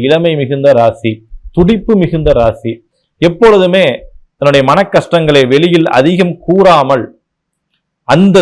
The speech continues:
சூழ்நிலைக்கு ஏற்ப தன்னை மாற்றிக்கொண்டு வந்தவர்களுக்கு மகிழ்ச்சிப்படுத்த வேண்டும், வந்த செய்கின்ற செயல்கள்ல நம்ம ஒரு தெளிவா இருக்கணும், நம்ம கவலை மற்றவர்களுக்கு தெரியக்கூடாது என்று நினைக்க-,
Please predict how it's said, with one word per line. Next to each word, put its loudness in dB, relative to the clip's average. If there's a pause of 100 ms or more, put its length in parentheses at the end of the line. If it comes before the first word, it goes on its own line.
சூழ்நிலைக்கு 0 (100)
ஏற்ப 0
தன்னை 0 (140)
மாற்றிக்கொண்டு -2 (260)
வந்தவர்களுக்கு 0 (100)
மகிழ்ச்சிப்படுத்த -2 (100)
வேண்டும், -4 (140)
வந்த -4 (100)
செய்கின்ற 0 (100)
செயல்கள்ல 0 (180)
நம்ம -4
ஒரு -2
தெளிவா 2 (120)
இருக்கணும், -4 (340)
நம்ம 0
கவலை 2
மற்றவர்களுக்கு -2 (140)
தெரியக்கூடாது 2
என்று -4
நினைக்க-, -10